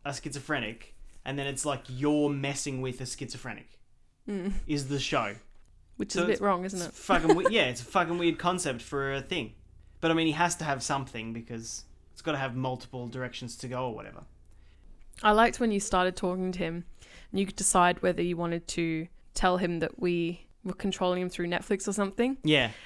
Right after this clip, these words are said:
Speaker 2: And then he's like, you're trying to have a conversation with him about what Netflix is. <laughs>
Speaker 1: Yeah, and he just doesn't understand 'cause it's in the eighties.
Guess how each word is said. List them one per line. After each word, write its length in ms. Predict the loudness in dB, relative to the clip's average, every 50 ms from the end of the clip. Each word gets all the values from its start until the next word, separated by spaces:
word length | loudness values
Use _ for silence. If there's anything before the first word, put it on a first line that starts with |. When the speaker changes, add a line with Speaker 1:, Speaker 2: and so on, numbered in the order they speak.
| -12 -2 0
Speaker 2:
And 160 | 0 2 4
then 140 | 4 2 2
he's 220 | 2 0 2 2
like, 360 | 2 0 0 -2 -8 -16 -16 _ _ _ _ -4
you're 140 | 0 0 0
trying 200 | 2 4 4 6
to 20 |
have 100 | 6 4
a 40 | 2
conversation 540 | 2 0 0 2 2 2 2 0 0 0 0
with 120 | 2 2
him 80 | 2 2
about 180 | 2 0 0
what 220 | 2 0 0 2 0
Netflix 400 | -2 -2 0 -2 -2 0 6 6
is. 320 | 8 8 10 8 6 6
<laughs> 20 | 8
Speaker 1:
Yeah, 240 | 10 10 10 8 6
and 120 | 0 0
he 80 | 0 0
just 120 | 0 2
doesn't 200 | 4 4 4 4
understand 320 | 2 0 2 2 2 2 2
'cause 100 | 0 -2
it's 80 | 0
in 80 | 0 0
the 100 | 0 0 0
eighties. 360 | 0 -2 -4 -4 -6 -6